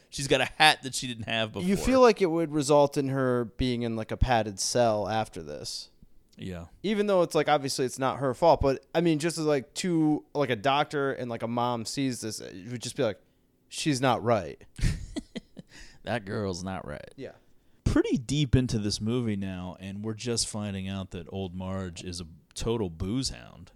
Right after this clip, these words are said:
Speaker 2: Absolutely.
Speaker 1: I think she's
Speaker 2: She's a
Speaker 1: kept
Speaker 2: bit of a
Speaker 1: it
Speaker 2: party.
Speaker 1: fairly well hidden up until this point.
Speaker 2: Right. Well, things are kinda unraveling now.
Speaker 1: She's like, "Fuck it. Who
Speaker 2: The
Speaker 1: cares?"
Speaker 2: demons from her past are starting to come back.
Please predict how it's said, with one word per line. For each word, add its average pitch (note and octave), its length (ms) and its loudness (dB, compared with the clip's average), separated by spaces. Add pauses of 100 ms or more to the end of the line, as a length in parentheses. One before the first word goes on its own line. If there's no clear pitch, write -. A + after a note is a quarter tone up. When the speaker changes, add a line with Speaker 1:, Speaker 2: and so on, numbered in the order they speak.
(140)
Speaker 2:
Absolutely. A2 760 0
Speaker 1:
I C3 80 -2
think C4 220 -4
she's F3+ 180 -2
Speaker 2:
She's C#3+ 120 -2
a - 20 2
Speaker 1:
kept D3 160 4
Speaker 2:
bit - 20 2
of B2 120 4
a - 20 6
Speaker 1:
it A2+ 80 0
Speaker 2:
party. C3+ 400 2 (320)
Speaker 1:
fairly C3+ 560 -2
well A2+ 260 0
hidden G2+ 300 -4
up E2+ 180 -12
until E2+ 200 -14
this D2 200 -14
point. D#2 340 -20 (120)
Speaker 2:
Right. A#2+ 260 0
Well, E3 140 2
things E3 240 0
are B2 100 2
kinda G#2+ 420 -6
unraveling G#2 640 -4
now. G2+ 280 -8 (320)
Speaker 1:
She's - 320 -2
like, D3+ 140 4
"Fuck - 360 2
it. D#3+ 320 2 (200)
Who - 80 -8
Speaker 2:
The D#3 80 0
Speaker 1:
cares?" B2+ 400 -6
Speaker 2:
demons C#3+ 440 2
from C3+ 180 -2
her B2+ 100 0
past B2+ 440 -2
are C3 60 -2
starting B2 320 -2
to A#2+ 80 -4
come B2 240 -2
back. B2 440 0